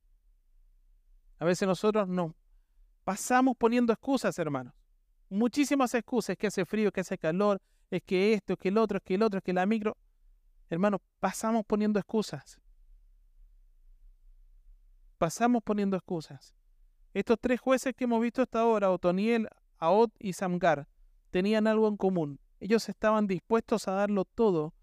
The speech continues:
para que Dios los usara en lo que fuera que Él decidiera. ¿Sabe qué? A Dios nosotros no le podemos decir, "Mira, Señor, yo te quiero servir, pero hasta aquí, con estas condiciones.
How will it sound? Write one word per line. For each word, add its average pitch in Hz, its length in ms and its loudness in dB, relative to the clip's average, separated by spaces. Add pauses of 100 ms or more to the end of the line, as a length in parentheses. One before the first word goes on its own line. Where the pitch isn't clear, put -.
(320)
para 160 180 2
que 156 160 -4
Dios 180 380 0
los 170 200 -2
usara 240 580 -2
en 170 120 -4
lo 156 100 0
que 151 160 -6
fuera 240 360 0
que 190 240 -2
Él 214 100 0
decidiera. 156 680 -4 (1120)
¿Sabe 214 320 2
qué? 269 360 0 (800)
A 185 120 2
Dios 254 180 4
nosotros 254 460 0
no 247 140 0
le 247 100 2
podemos 247 340 0
decir, 247 380 -4
"Mira, 262 260 0
Señor, 254 340 -2
yo 269 140 2
te 269 160 -6
quiero 269 240 2
servir, 285 460 0 (600)
pero 233 300 2
hasta 240 300 0
aquí, 220 320 -4
con 240 200 2
estas 320 200 2
condiciones. 277 880 0